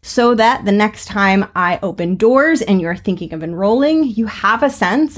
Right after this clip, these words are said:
of what it's like to work with me inside the Art of Speaking Up Academy. And so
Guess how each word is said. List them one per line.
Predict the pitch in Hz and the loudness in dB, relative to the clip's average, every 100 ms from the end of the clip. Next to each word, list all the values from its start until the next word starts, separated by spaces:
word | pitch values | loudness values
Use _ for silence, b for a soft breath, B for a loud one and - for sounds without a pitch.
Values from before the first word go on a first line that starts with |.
| - | -4
of | 185 190 175 | 0 0 0
what | 175 180 - | 0 0 2
it's | 196 165 | -2 0
like | 156 269 - - | 0 0 -4 -6
to | - 190 180 | 0 2 0
work | - 165 170 220 269 | -4 -8 0 0 0
with | 196 - | -2 -2
me | 165 170 - | -4 -4 -4
inside | 185 185 170 170 | -2 0 0 -2
the | - | 0
Art | 170 | -2
of | 156 | -2
Speaking | - 160 165 143 | -4 -4 -2 -4
Up | - | -6
Academy. | - - 180 160 147 - | -8 -4 -4 -4 -10 -6
And | 208 247 | -2 -2
so | 240 - 285 262 196 269 | -4 -2 0 2 2 0